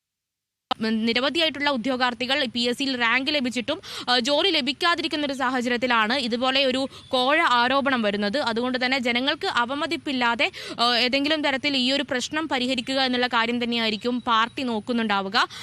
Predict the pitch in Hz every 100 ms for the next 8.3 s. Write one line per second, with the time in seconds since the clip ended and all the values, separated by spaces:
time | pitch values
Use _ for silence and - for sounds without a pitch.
0 | - 226 233 262 330 320 285 294 247 262
1 | 277 359 320 269 247 311 - 339 247 269
2 | 254 254 311 349 339 330 285 254 247 233
3 | 240 247 233 226 233 220 208 - 240 254
4 | 339 311 294 294 269 247 214 233 233 226
5 | - 226 233 233 247 269 294 370 - 302
6 | 254 277 262 311 311 269 269 262 262 277
7 | 233 220 254 294 349 320 254 254 240 233
8 | 220 214